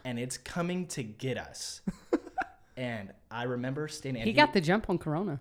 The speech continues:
Speaker 1: and he made, like, a big deal about it. He made his public service announcement. At this time, very few people have heard of this.
Speaker 2: Right.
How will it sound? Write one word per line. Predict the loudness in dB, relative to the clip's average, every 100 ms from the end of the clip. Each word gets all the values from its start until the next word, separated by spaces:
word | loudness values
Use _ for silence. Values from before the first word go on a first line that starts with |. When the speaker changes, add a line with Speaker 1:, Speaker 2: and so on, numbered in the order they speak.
| -4
Speaker 1:
and | -6
he | -6 -6 -4 -2
made, | 0 0 0
like, | -2 -8
a |
big | -8 -8 -8
deal | -2 -2
about | 0 -2 -2
it. | -4
He |
made | -6 -8
his |
public | -10 -12 -8
service | -6 -6 -4
announcement. | -4 -4 -4 -6 -6
At | -4
this | -2
time, | -4 -6 -6
very | -4 -2 -2
few | -4 -8
people | -6 -6
have | -6
heard | -4 -4 -4
of | -6
this. | -12 -8 0
Speaker 2:
Right. | 2 2